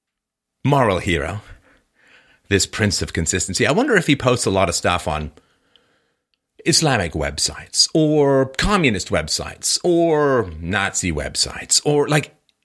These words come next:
can he not find any more inconsistent systems than the one I put forward that he's gotta focus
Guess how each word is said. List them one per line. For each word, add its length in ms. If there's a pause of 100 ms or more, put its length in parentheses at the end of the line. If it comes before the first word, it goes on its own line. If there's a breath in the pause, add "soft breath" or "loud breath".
(140)
can 200
he 100
not 240
find 640 (320)
any 500 (580)
more 600 (440 loud breath)
inconsistent 840
systems 380
than 120
the 60
one 160
I 140
put 200
forward 300
that 120
he's 100
gotta 220
focus 540